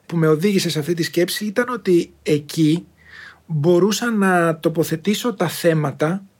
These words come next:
στο φυσικό τους περιβάλλον. Εκεί λοιπόν έγινε μία μελέτη και μπαίνανε τα θέματα, δηλαδή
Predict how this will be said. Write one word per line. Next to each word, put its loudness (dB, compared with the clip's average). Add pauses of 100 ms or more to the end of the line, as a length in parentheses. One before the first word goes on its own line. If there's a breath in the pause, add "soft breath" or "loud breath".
(180)
στο -2
φυσικό -2
τους -6
περιβάλλον. 2 (200)
Εκεί 0
λοιπόν 2
έγινε 2
μία 2
μελέτη 0 (500 loud breath)
και 6
μπαίνανε 0
τα -2
θέματα, 0
δηλαδή 4